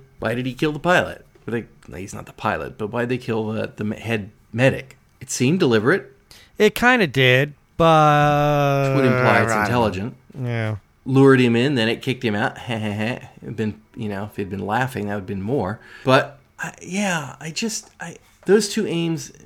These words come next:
Speaker 1: those two aspects of the story, it's like, is it, is it here to eat your energy? 'Cause all it has to do is eat your energy and then leave, and then off you go. And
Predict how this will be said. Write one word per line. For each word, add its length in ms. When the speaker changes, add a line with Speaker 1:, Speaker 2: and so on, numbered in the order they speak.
Speaker 1:
those 260
two 140
aspects 480
of 80
the 40
story, 380
it's 140
like, 160
is 180
it, 160
is 180
it 160
here 400
to 400
eat 260
your 160
energy? 400
'Cause 240
all 200
it 60
has 180
to 80
do 120
is 160
eat 140
your 120
energy 360
and 100
then 160
leave, 320
and 140
then 180
off 280
you 120
go. 480
And 360